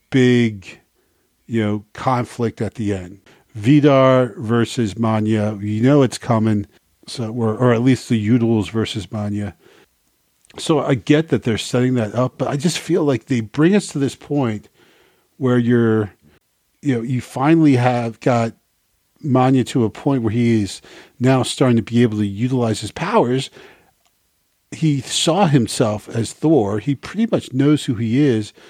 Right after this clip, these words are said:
but he still goes running back to his mother like, "I don't know what's happening." You know, it's just like when he should be grabbing a hammer and slaying his enemies.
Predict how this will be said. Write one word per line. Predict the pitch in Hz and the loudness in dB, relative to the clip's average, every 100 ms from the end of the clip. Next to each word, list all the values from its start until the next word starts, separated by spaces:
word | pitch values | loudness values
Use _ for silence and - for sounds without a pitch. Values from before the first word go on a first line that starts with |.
| - _ _ _ _ _ | -20 _ _ _ _ _
but | 151 | -2
he | 147 | 0
still | - 202 160 | 0 0 2
goes | 147 113 | 0 2
running | 147 143 | 2 2
back | 135 127 | 0 -2
to | - | -4
his | 110 | -4
mother | 120 143 127 | -2 -2 0
like, | 107 107 247 | -2 -4 0
"I | |
don't | 254 | 2
know | 247 247 | 2 2
what's | 240 226 | 2 2
happening." | 240 233 233 233 196 | 2 0 -2 -6 -4
You | 170 | -2
know, | 175 | 0
it's | 185 - | -2 -8
just | 165 190 | -8 -6
like | 170 - _ - - _ | -6 -8 _ -20 -20 _
when | 160 147 | 0 0
he | 139 175 | 0 -2
should | 156 165 | -2 -2
be | 139 | -2
grabbing | 135 113 135 165 156 139 | -4 -4 -2 0 2 0
a | |
hammer | 120 147 170 131 117 | 2 2 2 2 -2
and | 113 123 107 | -2 -4 -4
slaying | - - 120 156 160 151 | -8 -8 0 4 4 4
his | 139 113 | 2 2
enemies. | 135 160 101 90 87 | 0 0 -2 -10 -20